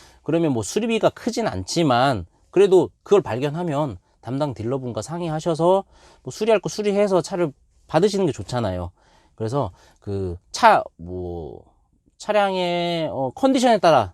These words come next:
좀 다르겠지만 보통 한, 한 칠, 팔만에서 한 십만 킬로 대 그런 현상이 좀 많은 것 같습니다.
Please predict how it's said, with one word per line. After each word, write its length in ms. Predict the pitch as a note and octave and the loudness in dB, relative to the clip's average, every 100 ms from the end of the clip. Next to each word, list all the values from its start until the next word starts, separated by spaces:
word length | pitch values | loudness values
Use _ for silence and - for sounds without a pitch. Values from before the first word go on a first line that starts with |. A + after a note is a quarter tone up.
| _ | _
좀 100 | C#3 | -10
다르겠지만 600 | G#2+ A#2 C#3+ - C3+ B2+ | -4 -2 -2 -2 -6 -6
보통 300 | C3 - C3+ | -8 -8 -6
한, 120 | A2 - - - | -6 -8 -20 -18
한 100 | - | -12
칠, 180 | - C4 | -6 -6
팔만에서 520 | - A#3+ G#3+ E3 C#3+ | -2 0 2 0 0
한 60 | B2 | -4
십만 380 | - A#3+ B3+ A#3+ | -4 -2 -2 0
킬로 220 | F3+ D#3 | 0 2
대 300 | D#3+ C3 - _ | 2 0 -4 _
그런 280 | C#3+ C#3+ | 0 0
현상이 340 | C#3+ G3+ G3 D3 | 0 -2 -2 -4
좀 100 | G#2 | -6
많은 260 | F2+ A#2 | -4 0
것 80 | C3+ | 2
같습니다. 500 | F#2+ - A#2 G2 F#2 | 0 -4 -8 -8 -10